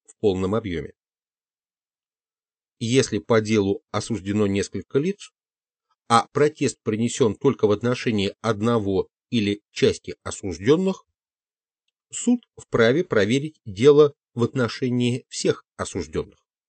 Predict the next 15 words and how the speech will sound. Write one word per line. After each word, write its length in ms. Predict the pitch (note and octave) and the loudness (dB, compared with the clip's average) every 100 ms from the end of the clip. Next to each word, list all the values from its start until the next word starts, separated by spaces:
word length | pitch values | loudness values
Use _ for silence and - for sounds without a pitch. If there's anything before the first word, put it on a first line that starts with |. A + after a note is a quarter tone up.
| _ _ _ _ _ _ _ _ _ _ _ _ _ _ _ _ _ _ _ _ _ _ _ - | _ _ _ _ _ _ _ _ _ _ _ _ _ _ _ _ _ _ _ _ _ _ _ -4
Остается 680 | C3 - F#3 B3+ B3 G#3+ | -4 0 2 2 0 -2
спорным 540 | - - E3+ D#3+ D3 G#2+ | -2 -2 -2 2 2 4
вопрос 480 | G#2+ - E3 - - | 4 2 -2 -4 -2
о 120 | B2+ | -2
праве 460 | - B2+ B2 A#2+ - _ | 0 0 2 0 -2 _
компетентного 840 | C3+ B2 C3 - A#2 - G2+ G#2+ - | -4 -4 -6 -2 -2 -2 2 2 2
органа 600 | D#3 C#3+ C#3 C3+ C3 B2+ _ _ _ _ _ _ _ _ _ _ | 0 2 2 4 2 -2 _ _ _ _ _ _ _ _ _ _
приносить 600 | C3+ A#2+ B2 - D3+ - - | 2 4 2 0 -4 -8 -4
один 360 | A2+ G#2+ A#2+ | -4 -2 -4
протест 520 | - A#2+ G#2 B2 A2 - - | 0 -2 0 -2 -4 -6 -16
сразу 600 | - A#2+ A2+ G2 A2+ - _ B2+ | -2 2 2 2 -2 -4 _ -2
на 120 | B2 | 2
несколько 540 | A#2+ G#2 A2 - G#2+ | 2 0 -4 -6 -6
однородных 720 | - G#2 G#2+ G2+ F#2 F#2 A2+ | -6 -6 -2 0 0 -4 -6
дел. 260 | F#2 - | -6 -10